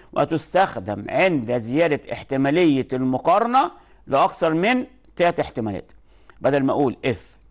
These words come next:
وبعدين إلس اف وبعدين إلس اف وبعدين إلس اف، ده كتير قوي. لا، جملة سويتش بتغني عن الموضوع ده كله. يبقى بستخدم السويتش ليه؟ تستخدم عند زيادة احتمالية المقارنة لأكثر من كام؟ من تلات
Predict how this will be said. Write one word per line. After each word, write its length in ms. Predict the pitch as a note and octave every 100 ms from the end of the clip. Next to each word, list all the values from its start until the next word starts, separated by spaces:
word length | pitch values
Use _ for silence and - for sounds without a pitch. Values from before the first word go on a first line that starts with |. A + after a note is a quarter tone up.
| -
وبعدين 360 | G#2 G#2 A#2
إلس 220 | C3+ -
اف 320 | B2 C#3+ - -
وبعدين 340 | F2+ F#2 A2+
إلس 200 | C3+ -
اف 360 | C#3 D3 D3 -
وبعدين 280 | E2+ G2 C3
إلس 180 | B2+
اف، 260 | C3+ E3 -
ده 100 | -
كتير 200 | - D#3
قوي. 200 | E3+ B2 - - -
لا، 240 | A#2+ - - -
جملة 200 | D#3+ F3
سويتش 400 | - F3 A3 -
بتغني 460 | A#2 - G#3 G3 E3
عن 100 | D3
الموضوع 400 | C#3 B2+ A#2+ C3+
ده 100 | -
كله. 160 | - - - _ _ _ -
يبقى 180 | G2+ B2
بستخدم 380 | C3+ F3 E3+ E3+
السويتش 380 | D#3+ F#3 -
ليه؟ 340 | E3 F3 F#3 F3+ - - - -
تستخدم 800 | B2+ B2 - E3+ E3+ G2+ A2 G#2+
عند 420 | C3+ F3 C3+ C3+
زيادة 440 | B2 B2+ D#3+ C3+ - -
احتمالية 720 | - C3+ C3 C3+ E3 D#3+ B2+ C3+
المقارنة 500 | C3 C3 F3+ G3 F3+
لأكثر 360 | - - D#3+
من 180 | D#3 D#3+
كام؟ 360 | D#3+ E3 F#3 F3+ - - -
من 300 | A#2 A#2 A#2
تلات 360 | D3+ E3 D#3+